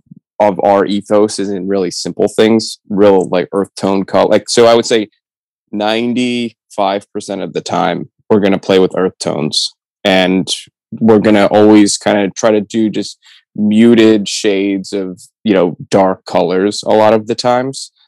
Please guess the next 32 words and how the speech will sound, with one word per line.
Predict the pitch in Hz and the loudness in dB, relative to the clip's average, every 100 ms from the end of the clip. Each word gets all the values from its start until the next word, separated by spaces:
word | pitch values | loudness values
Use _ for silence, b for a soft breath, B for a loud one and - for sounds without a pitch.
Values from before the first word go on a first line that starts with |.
| _ - | _ -6
That's | 107 107 | -2 -2
just | 107 107 - _ | -4 -8 -10 _
because, | 110 - 90 | -10 -4 0
that's | 101 98 | 2 0
just | - 107 - _ _ _ _ _ _ _ - | 0 -4 -6 _ _ _ _ _ _ _ -2
not | 117 123 | 4 4
only | 131 139 139 127 | 4 4 2 -2
because | 107 - 117 110 104 101 - - _ _ _ _ 107 | -6 -6 -2 -2 -4 -8 -18 -20 _ _ _ _ -4
that's | 101 101 - | -2 -2 -2
what | 107 82 | -2 -2
we | 95 92 | -6 -8
personally | - 98 92 - 110 113 | -4 -4 -4 -2 2 4
like, | 117 131 - | 4 2 0
but | 110 | -2
I | 104 | -2
think | - 98 98 _ | -4 -6 -8 _
it | - 101 | -4 -2
just, | 95 - - _ _ - | -2 -2 -6 _ _ -2
that | 104 101 101 87 _ _ _ - | 2 2 2 -2 _ _ _ -10
exudes | 101 95 104 98 - | -8 0 2 2 -2
kind | 95 | -8
of, | 85 | -4
like, | 90 - | -6 -2
what | 95 - | -2 -2
the | 92 | -6
brand | 92 90 87 85 78 - - | -4 -2 -4 -6 -10 -16 -8
stands | - 92 90 85 | -4 0 0 -2
for | - 107 110 113 | 2 4 4 2
most | 110 117 - | 2 2 2
of | 123 | 2
the | 113 | 2
time. | 131 131 135 | 2 2 2